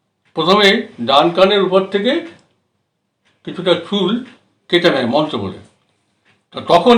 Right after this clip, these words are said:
এই, এই দর্ভপিঞ্জুলি দিয়ে চুলটাকে জড়িয়ে ধরতে হয়, তারপরে কেটে নেয়। এরকম বাঁকানের উপর দিয়েও কাটতে হয় এবং পিছন থেকে শিখার পিছন দিয়েও কাটতে হয়। এই তিন জায়গাতেই এই দর্ভপিঞ্জুলির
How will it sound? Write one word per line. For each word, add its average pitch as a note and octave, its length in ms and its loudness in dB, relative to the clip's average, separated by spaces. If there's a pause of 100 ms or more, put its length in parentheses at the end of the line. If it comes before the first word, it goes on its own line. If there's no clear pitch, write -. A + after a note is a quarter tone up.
এই, A3 80 6 (280)
এই A#3+ 80 6 (180)
দর্ভপিঞ্জুলি G#3 760 2 (960)
দিয়ে F#3 200 0 (140)
চুলটাকে F#3 440 0 (160)
জড়িয়ে D#3+ 300 4
ধরতে G#2+ 280 -6
হয়, F#2+ 140 -20 (600)
তারপরে D3 280 2 (100)
কেটে G2 240 -6
নেয়। - 160 -20 (800)
এরকম F#3 360 4 (400)
বাঁকানের F3+ 400 6
উপর G3 140 2 (100)
দিয়েও G3 220 4
কাটতে F#3 320 0
হয় A3+ 140 -4 (600)
এবং D#3+ 220 0 (580)
পিছন E3 240 -2 (100)
থেকে F#3+ 180 -4 (180)
শিখার E3 320 -4
পিছন D#3 280 -8
দিয়েও G3+ 200 -6
কাটতে A#2 280 -6
হয়। G2 140 -18 (840)
এই D#3+ 140 -4 (420)
তিন F#3 100 2 (100)
জায়গাতেই A3+ 420 6 (460)
এই D3+ 160 -4
দর্ভপিঞ্জুলির F#3+ 800 4